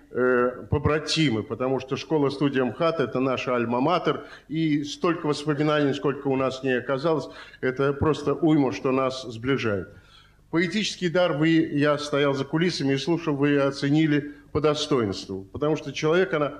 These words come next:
очень тонкий, и при том, что у неё замечательная, э, взрослая мудрость сочетается с очень детской душой, и поэтому стихи чистые, прозрачные, кристальные и неожиданные. Когда ей звонишь,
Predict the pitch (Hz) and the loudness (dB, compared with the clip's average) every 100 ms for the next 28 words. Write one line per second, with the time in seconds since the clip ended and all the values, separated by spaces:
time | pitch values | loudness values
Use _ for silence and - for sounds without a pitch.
0 | - 185 - 175 - 170 135 98 - 80 | -4 -2 0 -2 0 0 0 -2 -6 -12
1 | - - - - 151 143 156 160 185 160 | -14 -20 -20 -6 -2 0 0 2 0 0
2 | - 170 170 170 175 156 156 165 156 185 | 0 0 2 2 4 4 2 2 2 0
3 | 180 147 135 120 110 - - - _ - | 0 0 0 0 -2 -4 -20 -20 _ -2
4 | 127 120 110 143 185 151 151 147 143 175 | 0 0 0 2 2 2 0 2 4 4
5 | 240 180 123 110 - 131 151 143 196 190 | 4 4 2 0 -4 -2 -2 0 2 2
6 | 190 160 - - - 226 226 190 175 139 | -2 -6 -6 -14 -4 0 0 0 -2 -2
7 | 175 196 - 190 170 170 185 - 147 117 | -2 0 -2 -4 -2 0 0 0 0 0
8 | 73 - - 156 160 185 180 175 170 - | -2 -10 -10 -4 0 2 2 0 -2 -14
9 | - 175 151 170 - - 226 - - 120 | -8 -6 -4 -4 -2 0 2 0 -4 -4
10 | 101 - 139 151 156 196 196 - 117 101 | -4 -2 -2 2 2 2 0 -4 -4 -6
11 | - - - 160 160 - 208 208 170 135 | -10 -20 -4 0 0 0 2 2 2 0
12 | - - 208 208 202 165 151 113 98 87 | -4 0 2 4 4 2 0 -2 -6 -8
13 | - - - - 160 160 190 185 156 151 | -10 -18 -20 -6 -4 0 4 4 2 0
14 | 160 175 196 - - | 2 2 2 -2 -6